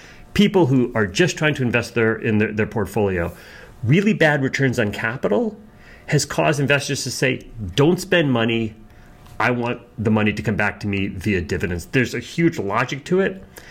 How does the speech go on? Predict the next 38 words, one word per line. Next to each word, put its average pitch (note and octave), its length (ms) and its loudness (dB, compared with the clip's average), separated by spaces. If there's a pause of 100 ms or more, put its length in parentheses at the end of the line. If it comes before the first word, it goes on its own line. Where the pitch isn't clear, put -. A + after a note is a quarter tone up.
(300)
But C3 100 2
when C3+ 160 6
we B2+ 80 6
look C#3+ 240 4
at - 80 0
how C#3 200 -2 (120)
tight, - 400 -2
especially - 600 -2
crude D3+ 340 0
oil D#3 180 2
is D#3+ 140 2
today, E3+ 500 0 (440)
diminished C#3 360 4
opec C3+ 380 0
spare C3 240 0
capacity, B2 920 0 (220)
diminished C3+ 400 2
above A#2 300 0
ground A2+ 280 0
inventories, A#2+ 640 0 (480)
yes, D#3+ 320 4
the - 120 -2
CapEx D3 500 -2
response C3 480 -4
has A#2 100 -2
been B2 160 2
a A#2+ 40 2
little A2+ 220 2
slower, C3+ 640 0 (480)
but C3+ 120 2
I C#3 120 2
would E3 220 0
put - 180 2
the A2+ 200 -2 (120)
overwhelming A#2+ 840 4
weight G#2+ 240 2
on C3 140 0
that D3 320 -2